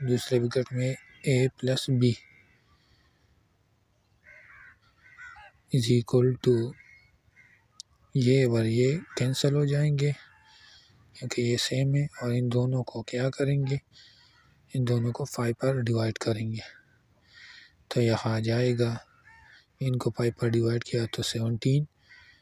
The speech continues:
और इनको तो नाइन। यहाँ आ जाएगा ए स्क्वायर प्लस बी स्क्वायर और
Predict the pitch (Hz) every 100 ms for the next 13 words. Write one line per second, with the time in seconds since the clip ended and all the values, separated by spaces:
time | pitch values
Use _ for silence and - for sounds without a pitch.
0 | _ _ 131 113 117 123 127 139 131 -
1 | 120 113 113 107 104 - - _ _ _
2 | _ _ _ _ _ _ _ _ _ _
3 | 127 104 120 117 117 117 123 117 113 -
4 | _ _ _ _ _ _ _ _ _ _
5 | _ - - - - _ _ _ _ _
6 | _ _ _ _ _ - 123 123 - -
7 | 120 117 117 117 - - _ _ _ -
8 | - - - - _ _ _ _ - 123
9 | 113 - - _ _ _ 123 120 123 -
10 | - 120 113 - - _ _ _ _ _
11 | _ _ _ _ _ _ _ _ _ _
12 | _ _ _ _ - - - 143 113 113